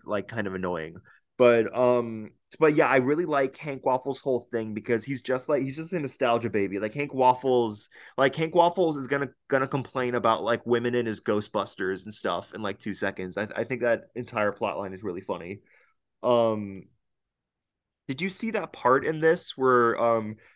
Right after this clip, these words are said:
Gerbils is just, like, licking this cat's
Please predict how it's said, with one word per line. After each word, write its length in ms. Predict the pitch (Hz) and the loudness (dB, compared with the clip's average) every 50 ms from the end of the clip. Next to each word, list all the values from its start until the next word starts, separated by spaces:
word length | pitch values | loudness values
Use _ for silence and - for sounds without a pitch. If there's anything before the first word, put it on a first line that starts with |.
| _ _ _ - | _ _ _ 2
Gerbils 640 | 135 123 127 131 139 147 139 139 143 143 139 - - | 4 4 6 6 6 4 4 4 2 0 -2 -4 -2
is 200 | 127 131 117 - | -2 -2 -2 -2
just, 400 | - 123 120 120 127 - - - | 0 0 0 0 0 -2 -4 0
like, 200 | 131 131 123 - | 0 0 0 -2
licking 440 | 107 101 104 113 113 - 135 123 123 | -6 -6 -4 -4 -2 -2 -4 -4 -4
this 160 | 113 107 - | -6 -8 -10
cat's 380 | - - - 117 98 110 - - | -10 -6 -2 -2 -2 -2 -4 -6